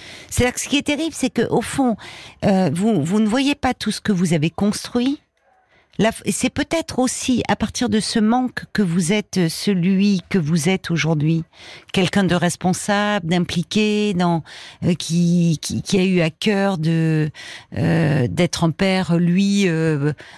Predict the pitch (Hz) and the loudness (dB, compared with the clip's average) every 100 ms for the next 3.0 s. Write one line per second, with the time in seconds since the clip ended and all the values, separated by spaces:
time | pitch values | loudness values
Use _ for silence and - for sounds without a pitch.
0 | - - 160 165 170 180 165 170 - 185 | -14 -6 -6 -6 -6 -2 0 0 0 -2
1 | - 208 190 175 151 135 185 - 208 190 | 2 2 2 2 2 2 0 0 0 0
2 | 185 190 175 180 170 - 196 196 - 175 | 0 -2 -2 -2 -2 -2 0 0 0 -2